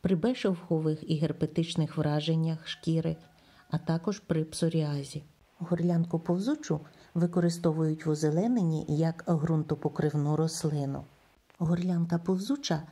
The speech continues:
добре розмножується як насінням, так і вегетативно за допомогою повзучих пагонів, на кінцях яких утворюються розетки листків. Вони вкорінюються у рік утворення. На наступний рік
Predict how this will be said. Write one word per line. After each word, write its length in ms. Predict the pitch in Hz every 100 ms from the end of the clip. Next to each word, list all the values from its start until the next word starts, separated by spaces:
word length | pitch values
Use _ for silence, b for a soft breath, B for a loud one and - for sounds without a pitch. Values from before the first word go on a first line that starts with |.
| B B
добре 440 | 175 196 175 180 175
розмножується 840 | 180 170 170 165 160 156 156 -
як 280 | 160 160 156
насінням, 720 | 156 151 - 240 294 202 147 - - -
так 180 | 156 156 -
і 100 | 185
вегетативно 840 | 190 208 233 233 185 160 151 151 B B B
за 160 | 160 160
допомогою 600 | 160 170 165 156 196 220
повзучих 560 | 208 190 202 196 214
пагонів, 600 | - 175 160 165 160 160 165 b b b 165
на 120 | 160
кінцях 500 | 156 156 156 151 151
яких 380 | 160 294 302 -
утворюються 640 | 165 165 202 254 247 233
розетки 520 | 180 156 160 165 190
листків. 640 | 185 196 - - 156 151 - - b b b b b
Вони 260 | 208 277
вкорінюються 840 | 311 302 202 202 208 247 247 277 -
у 100 | 185
рік 240 | 170 170
утворення. 720 | 247 254 226 220 202 190 180 180 B B B B
На 120 | 175
наступний 600 | 165 165 - 160 165 160
рік 180 | 214 269